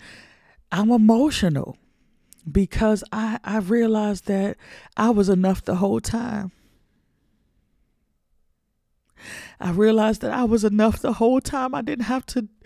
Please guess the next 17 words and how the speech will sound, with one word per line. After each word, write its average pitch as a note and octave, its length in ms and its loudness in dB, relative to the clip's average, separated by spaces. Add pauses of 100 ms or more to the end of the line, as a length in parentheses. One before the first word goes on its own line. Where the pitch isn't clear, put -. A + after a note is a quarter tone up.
(400)
to - 120 0
jump A3+ 360 2
through B3 180 0
all A#3 220 2
of A#3 100 0
these A#3 260 -4
hoops A#3 360 -2
and G#3 200 -2
do A#3+ 160 -2
all A#3 200 2
of A3+ 100 4
these G#3+ 280 0
things, G#3 520 -4 (380)
that G3+ 180 0
Jeremiah A3+ 560 0
was G#3 220 2
content G#3+ 640 -4